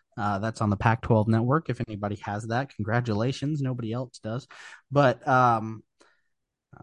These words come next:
they're playing Cal on the road, six o'clock tomorrow. I do think Kansas State will go in and win.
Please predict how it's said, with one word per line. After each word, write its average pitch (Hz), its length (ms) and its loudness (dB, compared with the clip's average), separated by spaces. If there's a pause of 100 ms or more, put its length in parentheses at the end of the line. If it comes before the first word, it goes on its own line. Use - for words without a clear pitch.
they're 127 120 -2
playing 147 340 4
Cal 139 360 6
on 143 140 2
the 131 80 0
road, 131 360 0
six - 280 -6
o'clock 135 440 4
tomorrow. 143 480 2
I 131 100 2
do 135 140 -2
think 120 260 -4
Kansas 120 280 -2
State 120 160 0
will 113 80 -2
go 120 160 2
in 113 60 2
and 107 100 2
win. 113 320 2